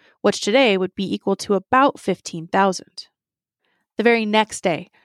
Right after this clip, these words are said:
no less than six different people called to provide police with information on Patricia's murder, in a case that in the last year had received no tangible leads. It was quite the one eighty,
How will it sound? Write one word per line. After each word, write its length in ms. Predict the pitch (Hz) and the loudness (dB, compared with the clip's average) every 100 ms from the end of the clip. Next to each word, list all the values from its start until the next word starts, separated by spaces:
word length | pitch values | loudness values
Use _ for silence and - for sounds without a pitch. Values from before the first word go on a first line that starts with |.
| _ | _
no 260 | - 202 294 | 0 4 4
less 360 | 311 262 285 - | 4 2 0 -4
than 220 | 202 185 | -6 -6
six 560 | - - 254 294 - | -8 -2 -2 -2 -10
different 360 | - 247 - - | -2 0 0 -4
people 540 | - 196 - 175 165 _ | -6 -4 0 0 -2 _
called 280 | - 202 240 | 0 2 2
to 100 | 311 | -2
provide 380 | - 294 233 262 | -2 2 2 0
police 400 | 269 202 180 - | -2 -2 -2 -4
with 140 | - | -6
information 600 | 165 214 277 214 185 - 185 | -6 -4 -2 0 0 -2 -2
on 160 | 180 | -4
Patricia's 480 | 185 - 165 - 170 | -6 -10 -10 -10 -4
murder, 400 | 196 190 175 185 _ _ _ _ | 0 2 0 -6 _ _ _ _
in 120 | 233 | 0
a 80 | 220 | 0
case 520 | - 233 165 - - _ _ _ | 0 0 0 -8 -12 _ _ _
that 140 | 202 | -2
in 60 | 214 | 2
the 60 | 214 | 2
last 400 | 202 302 - 220 | 2 2 0 2
year 160 | 226 | 2
had 160 | 240 214 | 4 2
received 540 | 190 - 202 190 180 - | 2 -2 -4 -4 -6 -10
no 420 | 180 185 185 202 | -8 0 2 2
tangible 520 | - 214 208 208 190 | 0 -2 -2 -2 -2
leads. 440 | 175 170 240 - - _ _ - | -2 -2 -4 -8 -18 _ _ -2
It 120 | 185 | 0
was 140 | 196 | 0
quite 300 | - 294 453 | 0 0 2
the 80 | 262 | 0
one 260 | 190 196 185 | 0 0 -2
eighty, 380 | 196 190 - | -4 -8 -10